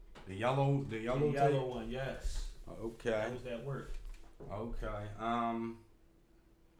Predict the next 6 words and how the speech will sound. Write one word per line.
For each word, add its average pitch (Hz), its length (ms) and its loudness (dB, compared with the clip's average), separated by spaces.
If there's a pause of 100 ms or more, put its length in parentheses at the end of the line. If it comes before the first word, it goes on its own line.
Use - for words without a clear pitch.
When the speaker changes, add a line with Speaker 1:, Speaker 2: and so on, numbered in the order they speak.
(840)
Speaker 1:
you 175 100 -2
think 190 320 2
Tommy 190 360 2
get 185 180 2
enough 180 360 2
love? 196 460 4